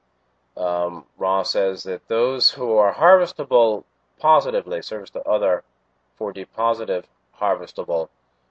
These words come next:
are greatly outnumbering those who are harvestable three D negative. There are some three D negative, there are some humans that I now can see, I believe, are harvestable to, to, um,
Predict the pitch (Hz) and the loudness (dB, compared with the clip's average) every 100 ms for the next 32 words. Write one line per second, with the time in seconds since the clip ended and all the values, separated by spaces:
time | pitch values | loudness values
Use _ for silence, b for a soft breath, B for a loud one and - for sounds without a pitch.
0 | - 92 92 - 127 185 190 143 117 110 | -6 -4 -4 -2 2 2 2 2 2 2
1 | 110 113 110 98 92 87 82 101 101 101 | 0 -4 -2 -2 0 -2 -4 -2 -2 -4
2 | 98 - 107 95 92 - 104 98 98 - | -10 -8 0 0 0 0 0 -2 -6 -12
3 | 101 90 87 98 95 90 87 90 87 82 | -8 -8 -8 -10 -10 -8 -6 -4 -4 -10
4 | _ _ _ _ _ _ - 123 131 160 | _ _ _ _ _ _ 0 4 8 8
5 | 175 175 151 160 156 147 135 131 127 127 | 6 0 -2 -6 -4 -4 2 2 2 2
6 | 127 120 _ - 123 139 - 143 131 131 | 0 0 _ -2 2 4 2 -6 -8 -4
7 | 127 120 113 - - _ _ _ _ _ | -4 -6 -12 -14 -20 _ _ _ _ _
8 | _ 104 110 107 104 104 101 _ _ _ | _ -2 2 2 4 2 0 _ _ _
9 | 113 113 117 110 - 110 - - 117 107 | -8 -4 -2 -4 -8 -12 -12 -8 -6 -2
10 | 95 95 98 95 151 123 110 104 98 104 | -2 -4 -10 -8 -10 -2 0 0 0 -2
11 | 98 - 95 90 87 90 - _ _ _ | -2 -12 -10 -10 -10 -16 -20 _ _ _
12 | - 87 82 82 82 80 | -16 -14 -10 -4 -4 -4